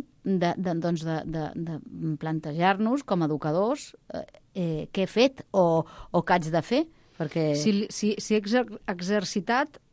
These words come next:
Speaker 2: jo i els, amb els fills, eh, un mateix i, i amb els altres, aquesta, mm, component de espiritual,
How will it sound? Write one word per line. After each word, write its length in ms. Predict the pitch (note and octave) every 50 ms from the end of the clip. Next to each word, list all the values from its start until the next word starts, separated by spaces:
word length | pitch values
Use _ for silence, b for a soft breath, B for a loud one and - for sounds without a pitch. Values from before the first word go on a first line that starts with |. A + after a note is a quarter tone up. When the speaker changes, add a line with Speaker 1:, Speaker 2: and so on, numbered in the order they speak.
| - - _
Speaker 2:
jo 260 | A3 E3 F#3 A3 A3 F#3+
i 120 | E3 E3
els, 220 | E3 D#3 D3 C#3 -
amb 100 | F3+ E3+
els 140 | E3 D#3 -
fills, 440 | - A3+ A#3 B3+ D#4 E4+ - - - -
eh, 140 | G3 G#3
un 100 | A3 G#3 G3+
mateix 340 | G3 F#3 F#3 G#3+ G3 - F#3+
i, 100 | F3+ F#3 - F3
i 20 |
amb 140 | E3+ E3+ F3
els 100 | E3 F3
altres, 460 | G3 G3+ G3+ A3+ B3+ D4 D#4+ D4+ - b b b b b b
aquesta, 1000 | F#3 F3 - A3 G#3+ - - - - A3 A3 G#3+ G#3 G#3 G3+ G3+ G3 G3 F#3+ F#3
mm, 400 | F3+ F3+ F3+ - - - _ -
component 520 | - G#3+ G3 F3 - G#3 G#3 G#3+ A3+ A3+ G#3+
de 100 | A3 G#3
espiritual, 840 | G3 - - A3 G3+ F#3+ D#3+ - F#3+ F3+ G3 A3 C4+ C#4+ C4 F#3+